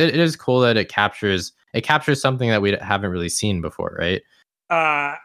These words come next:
Speaker 2: narratively is that, like, there is the main pl-, the main plot is ostensibly about the, the father, Steven Yeun, uh,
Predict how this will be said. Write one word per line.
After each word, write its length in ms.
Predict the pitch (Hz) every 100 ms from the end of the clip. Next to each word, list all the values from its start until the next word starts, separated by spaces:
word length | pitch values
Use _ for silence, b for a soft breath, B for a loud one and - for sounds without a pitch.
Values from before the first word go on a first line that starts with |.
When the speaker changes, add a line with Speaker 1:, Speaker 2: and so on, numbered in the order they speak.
| _ -
Speaker 2:
narratively 840 | 180 170 180 175 160 156 151 143
is 180 | 165 151
that, 140 | 156 175
like, 280 | 170 156 - b _ _ _
there 200 | 151 190
is 300 | 190 220 208
the 60 | 220
main 540 | 196 185 190 196 190
pl-, 140 | 185 190
the 180 | 180 190
main 440 | 175 196 269 277
plot 380 | 226 196 170 160
is 140 | 175 170
ostensibly 600 | 170 - 202 214 190 190
about 340 | 170 175 170
the, 420 | 170 165 156 147 147
the 80 | 165
father, 460 | - 175 175 170 160
Steven 340 | - 175 160
Yeun, 420 | 160 170 160 151 139 _ _ _ -
uh, 320 | 170 160 147